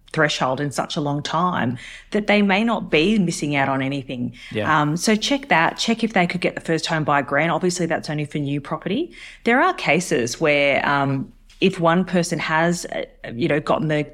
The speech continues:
Speaker 1: the grant before, maybe they haven't lived in a property or something like that, that they may be eligible. We always check case by case across
Speaker 2: Yeah.
Speaker 1: all the states. I was actually talking to you the other day about this, John. We had a client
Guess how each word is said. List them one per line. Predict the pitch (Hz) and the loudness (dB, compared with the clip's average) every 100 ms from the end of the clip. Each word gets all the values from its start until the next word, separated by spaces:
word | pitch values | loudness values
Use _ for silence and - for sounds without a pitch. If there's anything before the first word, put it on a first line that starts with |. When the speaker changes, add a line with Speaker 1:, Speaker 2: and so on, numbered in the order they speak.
| - - - | -20 -14 -6
Speaker 1:
the | 175 | 0
grant | 160 151 - | 2 2 -2
before, | 151 - 165 127 - - - - - - | -6 0 2 2 0 -4 -12 -20 -20 -4
maybe | 185 175 165 | 2 4 4
they | 165 | 0
haven't | 156 143 | -2 -4
lived | - 156 | -2 0
in | 160 | -2
a | 147 | -2
property | - 160 156 | -4 -4 -2
or | 123 | -2
something | - - 170 | -4 -4 -2
like | 151 143 | -4 0
that, | 160 147 - | 2 2 0
that | 160 | -4
they | 156 160 | -2 0
may | 151 151 | 0 0
be | 143 | 0
eligible. | 147 160 156 151 | 0 0 -2 0
We | 185 | 2
always | 240 170 139 | 2 0 -2
check | - 165 - | -4 -6 -6
case | 156 135 | -8 -6
by | 135 143 | -8 -8
case | - - 220 - | -6 -4 -4 -6
across | - - 165 | -6 -4 -2
Speaker 2:
Yeah. | 151 | 0
Speaker 1:
all | 151 | -2
the | |
states. | 147 - 233 262 - - - _ _ | -2 -2 -2 -4 -10 -16 -18 _ _
I | - | -2
was | 170 170 | 0 0
actually | - 175 | 0 0
talking | 185 175 170 165 | 0 0 -2 0
to | 165 | 0
you | 160 | 0
the | 156 | 0
other | 151 170 | 0 0
day | 220 | -2
about | 262 - | 0 -2
this, | - - | -4 -4
John. | 151 147 | 0 0
We | 165 | 0
had | 190 | 0
a | 170 | 0
client | - 170 156 147 - | 0 0 2 0 -6